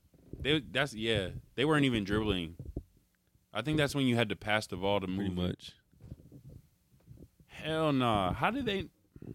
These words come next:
Speaker 1: how did they put niggas like that on the top seventy-five?
Speaker 2: I don't know, bro. That can't cap, though. Seventeen in the fifties?
Speaker 1: Nah, that
Speaker 2: How
Speaker 1: is
Speaker 2: easy was that?
Speaker 1: That was all bank shots.
Speaker 2: Yeah, 'cause they didn't have a three-point line.
Speaker 1: Oh, God.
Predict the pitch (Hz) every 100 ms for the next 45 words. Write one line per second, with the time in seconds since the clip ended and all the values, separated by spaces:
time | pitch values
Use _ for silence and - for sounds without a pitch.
0 | - 175 202 185 196 185 175 165 156 135
1 | 143 135 120 87 - 107 - 120 110 87
2 | 64 104 92 139 - - - - 151 175
3 | 147 185 135 151 185 220 - - - -
4 | 170 311 311 320 339 269 139 101 90 -
5 | 196 247 - 330 285 185 123 107 370 339
6 | 320 302 - - - _ _ - 92 92
7 | 101 185 320 370 139 113 107 95 98 92
8 | 87 - - - - 120 123 107 110 110
9 | 113 104 104 90 82 - - - - -
10 | - - _ - 117 107 110 131 135 101
11 | 117 120 98 90 90 90 113 113 127 101